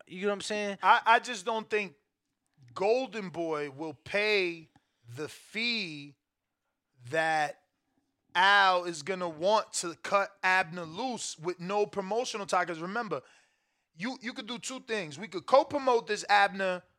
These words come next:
Speaker 2: versus, uh, Ryan fight, and, and, and it gets too messy. Now we gotta negotiate and all that. Or you can pay me the way that Bob Arum paid P B C for Porter,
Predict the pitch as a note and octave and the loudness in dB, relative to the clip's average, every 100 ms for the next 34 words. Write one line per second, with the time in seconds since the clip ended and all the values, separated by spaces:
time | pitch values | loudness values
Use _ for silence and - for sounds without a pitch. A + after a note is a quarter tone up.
0 | _ B2+ F#3 G3 - G3 F3+ E3 - - | _ -2 0 0 0 -2 -2 -4 -10 -18
1 | _ _ _ - F#3 F3 F#3+ G3 F#3 E3+ | _ _ _ 0 2 4 4 4 2 0
2 | G3+ F#3 F#3 F#3+ F#3 G3 F#3 F#3 F#3+ E3 | 2 2 2 -2 -4 -4 -2 -2 -2 -2
3 | G#3 - - - _ _ - B3 A#3 G#3+ | -2 0 -4 -6 _ _ -8 -6 -8 -10
4 | - D3 F#3 A#3 A3+ - C3+ A2+ G#2 _ | -16 -10 0 2 2 -2 -6 -16 _ _
5 | _ _ _ _ _ E3 G#3+ G#3+ A3+ G#3 | _ _ _ _ _ 2 4 2 2 2
6 | G3 F#3+ G3 F3+ A#3+ A#3+ - G3 F3 D#3+ | 2 0 -6 -2 0 0 -4 -4 -4 -4
7 | D#3+ E3 G3 A3 A3 G#3+ F3 - _ _ | -6 -6 -2 0 2 2 0 -8 _ _
8 | - C4+ C4 A3+ G#3 G#3 F#3+ G3+ F3+ B3 | -2 2 6 6 6 -4 -6 -8 -2 0
9 | C4 C4+ A#3 G3+ G3 G3 F#3+ F#3 F#3 F#3 | 0 -2 -6 -4 -2 0 0 4 2 2
10 | - _ C3+ F3+ G#3 F#3+ G#3 A3+ A3 G3+ | -4 _ 2 6 6 6 4 6 4 0
11 | - G#3 G#3+ - G#3+ G#3 G#3 G#3 G#3 G#3+ | 0 0 0 -6 -8 -4 -4 -4 -6 -8
12 | - E4+ A4 C#3 | -2 0 2 -2